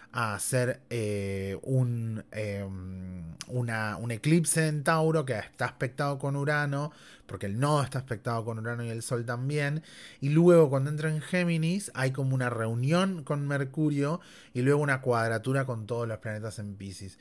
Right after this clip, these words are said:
Esto se va a desplegar en el próximo video, voy a hablar más de todo eso, pero se va a desplegar cuando Mercurio se ponga retrógrado en Géminis,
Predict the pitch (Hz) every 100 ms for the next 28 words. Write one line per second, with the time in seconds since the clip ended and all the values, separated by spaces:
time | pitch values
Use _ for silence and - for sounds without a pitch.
0 | - - - 156 202 165 156 156 156 151
1 | 156 156 135 107 127 - 135 120 131 127
2 | 127 127 127 127 131 135 131 131 139 135
3 | 135 139 127 107 113 127 131 117 113 120
4 | 139 113 104 104 101 113 117 110 104 110
5 | 110 104 104 135 135 113 110 104 - 107
6 | 101 95 104